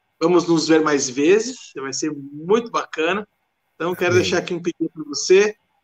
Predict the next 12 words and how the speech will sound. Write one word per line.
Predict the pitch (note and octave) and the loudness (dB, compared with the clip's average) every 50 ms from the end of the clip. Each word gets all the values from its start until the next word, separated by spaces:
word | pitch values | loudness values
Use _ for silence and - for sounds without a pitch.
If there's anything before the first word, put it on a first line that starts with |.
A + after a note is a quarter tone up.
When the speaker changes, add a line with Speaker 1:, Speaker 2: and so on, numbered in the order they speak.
| _ _ _ | _ _ _
Speaker 1:
pra | - C#3+ | -10 -8
você | C#3+ C3+ - F3 E3+ | -6 -4 -2 -2 -2
nos | E3 E3 E3 D#3+ D3+ - | -2 -2 -4 -4 -4 -4
seguir | - D3+ D3 C#3+ D#3+ E3+ F3 | -4 -6 -6 -2 0 0 0
nas | E3 D#3+ D3 C#3+ | 0 0 -4 -4
nossas | D3+ C#3+ - D3 C3+ B2+ | -4 -4 -4 -6 -8 -6
redes | C3+ D3+ C#3+ C#3+ | -4 -4 -4 -4
sociais, | - C#3+ C3 - - D3 E3 F3 E3+ E3 D3 - | -6 -10 -8 -6 -4 -2 0 0 0 0 -2 -4
no | C#3+ C3 - | -8 -12 -8
Facebook, | - C#3+ - - - _ - F3 F#3 F3+ F#3 - D3+ D3+ | -8 -6 -6 -6 -8 _ 4 4 4 4 4 -2 -12 -10
no | D3+ | -10
Instagram, | D3+ D3+ - - C3 B2 - C#3+ D#3 E3+ F3 F3+ F3 | -10 -10 -10 -10 -10 -8 -6 -4 -2 -2 -2 -2 -4